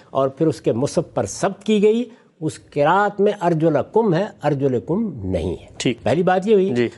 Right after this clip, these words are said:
Speaker 1: دوسرا یہ کہ قرآن نے اپنے متن میں الی الکعبین کے الفاظ رکھ کے بتا دیا کہ آپ یہاں دھونے کے سوا اور کوئی مدعا بیان کر ہی نہیں سکتے۔ تو دونوں چیزوں نے مل کر قرآن مجید کو ایک حتمی حجت کی حیثیت سے پیش کر دیا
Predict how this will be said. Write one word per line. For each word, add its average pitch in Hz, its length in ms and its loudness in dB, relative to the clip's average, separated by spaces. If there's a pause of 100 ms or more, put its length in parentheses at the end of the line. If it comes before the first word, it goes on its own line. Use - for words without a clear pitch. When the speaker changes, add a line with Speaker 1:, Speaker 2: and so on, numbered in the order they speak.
Speaker 1:
دوسرا 160 320 2
یہ 214 160 4
کہ 233 220 -2
قرآن 170 360 2
نے 208 80 4
اپنے 180 300 2
متن 202 460 0
میں 233 140 2
الی 180 200 2
الکعبین 165 680 0
کے 190 160 0
الفاظ 123 440 -2
رکھ 104 360 -2
کے 262 100 2
بتا 160 300 2
دیا 147 360 0 (120)
کہ 151 120 -2 (220)
آپ 156 400 0
یہاں 143 220 0
دھونے 113 480 2
کے 202 160 2
سوا 131 380 -2 (180)
اور 143 320 2
کوئی 156 280 -2
مدعا 127 560 -2 (400)
بیان 104 280 -2 (200)
کر 120 120 2
ہی 98 180 -2
نہیں 85 120 -10
سکتے۔ - 360 -18 (360)
تو 131 120 0
دونوں 185 500 4
چیزوں 190 400 2
نے 165 160 4
مل 113 300 2
کر 180 240 0 (300)
قرآن 127 360 0
مجید 135 420 0
کو 156 80 -2
ایک 127 240 0
حتمی 147 320 0
حجت 143 460 2
کی 190 140 2
حیثیت 123 340 -2
سے 123 60 -6
پیش 107 280 -4
کر 117 160 -4
دیا 120 240 0